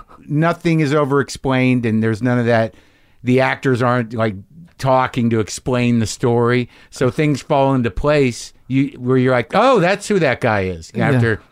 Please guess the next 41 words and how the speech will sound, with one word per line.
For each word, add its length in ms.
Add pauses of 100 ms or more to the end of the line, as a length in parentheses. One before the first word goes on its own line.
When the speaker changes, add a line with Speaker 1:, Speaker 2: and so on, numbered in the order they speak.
(120)
Speaker 1:
three 320
minutes 500 (320)
of 120
not 180
knowing 340
who 80
the 140
fuck 240
it 100
is. 320
<laughs> 40 (1000)
But 180
that's, 240
it's 100
Speaker 2:
Isn't 220
Speaker 1:
beautiful. 320
Speaker 2:
that 80
better, 320
man? 320
You 60
don't 100
wanna 140
Speaker 1:
Much 80
Speaker 2:
just 120
sit 100
Speaker 1:
better. 160
Speaker 2:
there 80
and 80
have 100
shit 260
crammed 360
down 160
your 100
Speaker 1:
The 100
Speaker 2:
throat 100
Speaker 1:
worst. 280
Speaker 2:
and, 160
Speaker 1:
That's 140
Speaker 2:
yeah. 60
Speaker 1:
the 80
worst. 360